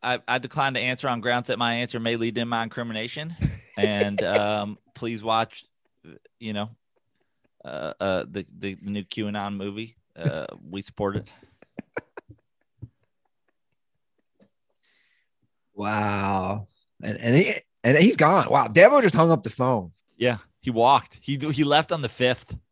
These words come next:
Speaker 2: Dude, he did not wanna go down that rabbit hole.
Speaker 1: Yeah.
Speaker 2: Unbelievable. He still thinks he should be the only one earning money.
Speaker 1: Yeah. Well, he's a dirty old Southern racist.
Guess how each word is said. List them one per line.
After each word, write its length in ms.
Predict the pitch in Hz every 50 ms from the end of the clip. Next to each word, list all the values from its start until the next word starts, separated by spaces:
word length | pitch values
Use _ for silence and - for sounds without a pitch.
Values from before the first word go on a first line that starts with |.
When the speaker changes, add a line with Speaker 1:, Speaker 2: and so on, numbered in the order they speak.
| _ _ _ _ _ - 123
Speaker 2:
Dude, 460 | 139 160 165 165 160 151 135 110 -
he 260 | 110 123 156 185 190
did 240 | 160 143 143 127 123
not 480 | 127 127 139 139 143 147 143 135 -
wanna 460 | 143 131 127 120 110 107 104 98 - - _ _ _ _ _ -
go 180 | 113 123 123 127
down 240 | 127 120 117 113
that 240 | 117 117 123 135 120
rabbit 300 | 107 104 92 90 90 92
hole. 360 | 98 90 85 82 82 - - _ _ _ _ _
Speaker 1:
Yeah. 360 | - 104 123 - 127 127 - - - - _ _ _ _ _ _ _ _ _ _ _ _ _ _ _ _ _ _ _ _ _ _ _ _ _ _ _ _ _ _ _ _ _ _ _ _ _ _ _ _ _ _ _ _ _ _ _ _ _ _ _ _ - - - - - _ _ -
Speaker 2:
Unbelievable. 800 | 135 165 165 123 104 101 98 101 98 98 87 82 80 78 - _ _ _ _ _ _ _ _ _ _ _ _ _ _ _ _ _ _ _
He 120 | - 160 147
still 260 | - - 190 202 202
thinks 240 | 202 196 170 151 -
he 80 | 165
should 160 | 151 156 147
be 80 | 131 147
the 140 | 143 139 131
only 180 | 143 156 165
one 180 | 165 165 156 160
earning 240 | 165 165 165 160 156
money. 340 | 156 165 185 170 117 107 - _ _ _ _ _ _ _ _
Speaker 1:
Yeah. 220 | - 127 131 120 90 - _ _ _ - - - _ -
Well, 360 | 127 143 151 131 110 92 _ _ _ _ _ _ _ _
he's 120 | - 127 123
a 60 | 120
dirty 380 | - - 113 117 123 127 127 127
old 180 | 127 127 123
Southern 260 | - 131 127 127 127
racist. 640 | 123 120 120 139 - - - - - - - - -